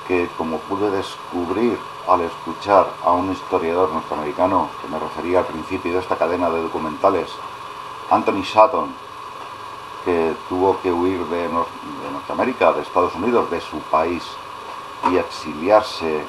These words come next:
en Gran Bretaña a causa de toda la información que recopiló de las empresas Made in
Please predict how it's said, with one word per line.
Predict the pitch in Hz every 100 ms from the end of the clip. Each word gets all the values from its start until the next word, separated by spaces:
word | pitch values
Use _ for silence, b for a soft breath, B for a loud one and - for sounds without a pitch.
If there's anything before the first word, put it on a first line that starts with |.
| -
en | 78 78
Gran | 85 98 92
Bretaña | 78 76 87 90 87 87 - - - - - - - -
a | 82
causa | 92 95 - 101 98 - - - - -
de | 87 95
toda | - 123
la | 113
información | 98 98 95 117 127
que | 107
recopiló | 98 92 - 87 85 80 82 117 113 - - - - - - -
de | - 92
las | 87 -
empresas | 87 82 101 - - 82 73 - - - - - -
Made | - 110
in | 110 82 78